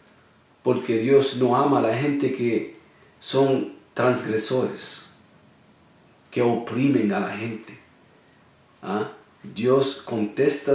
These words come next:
la súplica cuando uno suplica para que Dios ayude a su familiar, a su hermano, a su hermana, a su amigo, a su amistad,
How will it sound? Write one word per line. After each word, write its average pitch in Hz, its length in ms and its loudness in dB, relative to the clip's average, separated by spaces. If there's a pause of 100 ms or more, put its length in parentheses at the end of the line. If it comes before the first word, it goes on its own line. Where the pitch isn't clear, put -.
(140)
la - 100 0
súplica 151 760 -2
cuando 123 220 -2
uno 147 160 4
suplica 147 640 0
para 127 540 0 (560)
que 117 160 -2
Dios 139 340 0
ayude 123 500 2
a 104 60 -2
su 107 400 -6 (680)
familiar, 104 680 -2 (640)
a 113 120 -4
su 107 260 -2
hermano, 101 560 -2
a - 60 -10
su 104 220 -4
hermana, 113 440 -2
a 107 220 -8
su - 360 -6
amigo, 107 500 -2
a 101 40 -8
su - 180 -6
amistad, 101 480 -2